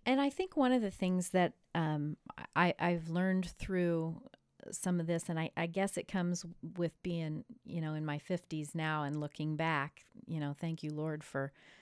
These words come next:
perspective. Um, I was short-sighted in my dream. Um, the, the wife and mom thing,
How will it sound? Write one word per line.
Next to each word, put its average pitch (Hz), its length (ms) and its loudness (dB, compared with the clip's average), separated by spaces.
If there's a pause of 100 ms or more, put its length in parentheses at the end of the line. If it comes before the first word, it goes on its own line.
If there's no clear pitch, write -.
(500)
perspective. 160 840 2 (280)
Um, 160 460 0 (1080)
I 220 120 4
was 233 140 4
short-sighted 185 840 2
in 151 120 0
my 139 140 -2
dream. - 480 -6 (920)
Um, 160 460 0
the, 196 360 0
the 202 160 0
wife 233 320 2
and 226 140 2
mom 175 260 2
thing, 269 400 -2